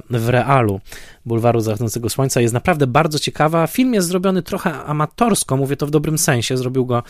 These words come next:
Jeffrey Schwartz, który najwyraźniej nie jest jakimś profesjonalnym filmowcem, więc jest tam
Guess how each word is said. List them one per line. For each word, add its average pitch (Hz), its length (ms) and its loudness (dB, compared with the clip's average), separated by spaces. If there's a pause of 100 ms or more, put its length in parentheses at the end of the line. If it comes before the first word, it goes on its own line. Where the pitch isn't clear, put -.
(440)
Jeffrey 127 240 0
Schwartz, 131 440 0
który 127 220 -2
najwyraźniej 123 460 -2
nie 143 140 2
jest 117 120 2
jakimś 110 280 -4
profesjonalnym 135 720 -2
filmowcem, 120 420 -4
więc 127 200 -2
jest 120 120 -4
tam 123 160 -2